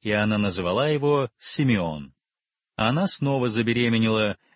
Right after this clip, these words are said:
и когда родила сына, сказала: «Теперь, наконец, мой муж привяжется ко мне, потому что я родила ему трёх сыновей». Поэтому он был назван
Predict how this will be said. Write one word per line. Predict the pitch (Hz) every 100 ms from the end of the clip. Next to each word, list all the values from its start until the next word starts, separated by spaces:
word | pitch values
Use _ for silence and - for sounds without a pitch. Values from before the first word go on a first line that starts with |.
| -
и | 113
когда | 117 113 113
родила | 113 107 110 107
сына, | - 165 170
сказала: | - 131 101 101 90 90 85 _ _ _ -
«Теперь, | - 113 131 147
наконец, | 131 117 120 135 120 -
мой | 117 117
муж | 156 156
привяжется | - 131 127 180 151 - 123
ко | 120
мне, | 107 101 90 - _ _ -
потому | 107 120
что | - 113
я | 117
родила | 123 110 113 131 160
ему | 151 151
трёх | 123 151 165
сыновей». | - 165 175 156 101 80 - _ _ _ _
Поэтому | - 87 123 180 175 170 165
он | 135 139
был | 127 120
назван | 120 123 104 113 120